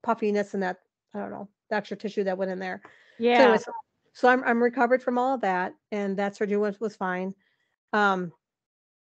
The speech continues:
Speaker 1: but, oh, so she posts that she's looking for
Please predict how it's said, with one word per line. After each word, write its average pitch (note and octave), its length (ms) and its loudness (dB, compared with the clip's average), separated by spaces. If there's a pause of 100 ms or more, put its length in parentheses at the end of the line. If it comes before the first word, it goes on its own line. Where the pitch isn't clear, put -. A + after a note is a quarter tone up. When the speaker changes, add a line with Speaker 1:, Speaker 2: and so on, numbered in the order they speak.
(360)
Speaker 1:
but, G3+ 540 4 (500)
oh, B3 80 6
so B3+ 120 -2
she A3+ 160 -2
posts - 500 0
that G#3 220 2
she's G#3 220 -6
looking A3+ 260 0
for G3+ 480 2